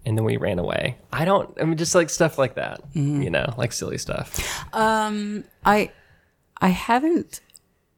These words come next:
Speaker 2: pulled out, pun intended, I guess, of sex, like, halfway with someone like that before, but I did,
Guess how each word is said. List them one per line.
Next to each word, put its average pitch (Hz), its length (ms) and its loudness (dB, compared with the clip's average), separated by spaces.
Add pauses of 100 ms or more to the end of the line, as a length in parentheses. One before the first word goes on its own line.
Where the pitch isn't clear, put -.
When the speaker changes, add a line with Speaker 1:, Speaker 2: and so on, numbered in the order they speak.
(360)
Speaker 2:
pulled 175 380 0
out, 147 380 4
pun - 180 2
intended, 143 460 2
I 131 140 2
guess, 127 440 0 (180)
of 135 280 0
sex, - 560 0
like, 123 260 0
halfway 123 760 2
with 180 400 -2
someone 190 600 0
like 190 200 -6
that 175 240 2
before, 180 440 2
but 147 800 2 (840)
I 151 140 6
did, 175 760 4